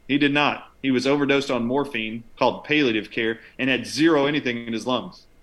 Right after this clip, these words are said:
after I cleared them with Lasix that I told them to use in the hospital. That got rid of all the water in four hours. They turned around, kicked me out of the hospital because we showed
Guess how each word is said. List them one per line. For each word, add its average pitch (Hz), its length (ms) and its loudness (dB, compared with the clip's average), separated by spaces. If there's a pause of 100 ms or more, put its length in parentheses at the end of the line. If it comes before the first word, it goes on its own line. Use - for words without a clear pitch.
(120)
after 123 260 -2
I 104 100 2
cleared 160 440 0
them 110 140 -4
with 107 140 -8
Lasix - 640 -4 (440)
that 120 140 2
I 110 60 4
told 151 300 2
them 110 140 0
to 113 40 -2
use 113 220 0
in 113 80 -4
the 113 60 -2
hospital. 117 420 -4 (400)
That 147 120 2
got 147 140 6
rid 143 120 6
of 127 80 4
all 147 120 6
the 160 60 4
water 147 260 6
in 139 100 4
four 160 220 4
hours. 110 400 2 (200)
They 127 100 0
turned 147 240 4
around, 143 300 2
kicked 147 240 -4
me 151 80 -2
out 147 140 0
of 151 60 -2
the 139 60 2
hospital 120 560 -2 (120)
because 120 260 -2
we 110 180 -4 (100)
showed 135 680 2